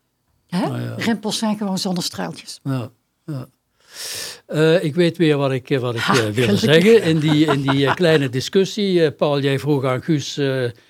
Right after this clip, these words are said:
Speaker 2: reageert de politiek niet wat berustend, wat gelaten? Eh, moet, moet de politiek niet, eh,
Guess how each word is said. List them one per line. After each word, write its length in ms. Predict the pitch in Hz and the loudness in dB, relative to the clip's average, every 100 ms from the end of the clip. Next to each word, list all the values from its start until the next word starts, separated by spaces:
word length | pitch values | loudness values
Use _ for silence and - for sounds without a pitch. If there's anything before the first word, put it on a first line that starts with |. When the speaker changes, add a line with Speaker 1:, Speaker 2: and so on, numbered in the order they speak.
| _ _ _ | _ _ _
Speaker 2:
reageert 720 | - 180 160 151 147 120 139 135 | -16 -10 -4 0 0 0 0 0
de 80 | 123 | -2
politiek 480 | 139 120 135 131 | -4 -2 -4 -6
niet 180 | 131 117 | -6 -8
wat 220 | 123 113 113 | -6 -8 -10
berustend, 580 | 107 143 151 - 160 | -8 -4 -4 -6 -8
wat 180 | 127 117 | -8 -10
gelaten? 720 | - 101 123 143 147 160 165 - | -10 -6 -4 -4 -2 -4 -4 -8
Eh, 100 | 185 147 123 113 | -14 -12 -12 -12
moet, 280 | 127 120 120 | -12 -12 -12
moet 160 | 107 | -10
de 80 | 113 | -12
politiek 500 | - 107 101 123 - | -10 -10 -8 -10 -10
niet, 280 | 123 110 | -12 -12
eh, 80 | - | -10